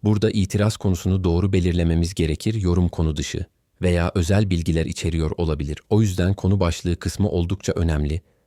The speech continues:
ve sonrasında gelen olumsuz yorumun neden kaldırılmasını istediğimizi Google bizden detaylıca açıklamamızı istiyor. Nedenlerini eksiksiz bir şekilde girdikten sonra eğer istersek ve elimizde kanıtımız varsa konuyla alakalı,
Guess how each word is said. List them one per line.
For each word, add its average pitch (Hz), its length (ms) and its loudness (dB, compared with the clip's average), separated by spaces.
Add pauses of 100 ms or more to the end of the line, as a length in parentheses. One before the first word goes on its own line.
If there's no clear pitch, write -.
(160)
ve 85 80 2
sonrasında 95 600 2
gelen 80 300 0
olumsuz 90 500 -2
yorumun 82 400 0
neden 90 300 2
kaldırılmasını 82 680 0
istediğimizi 80 720 -4
Google 95 340 0
bizden 92 380 0
detaylıca 87 500 0
açıklamamızı 78 680 -2
istiyor. - 480 -8 (360)
Nedenlerini 95 560 2
eksiksiz 110 600 -4
bir 104 40 2
şekilde 87 400 -2
girdikten 87 560 0
sonra 82 420 0
eğer 87 300 2
istersek 98 580 -2
ve 85 60 2
elimizde 85 440 0
kanıtımız 85 560 0
varsa 87 300 0
konuyla 90 460 2
alakalı, 76 600 -4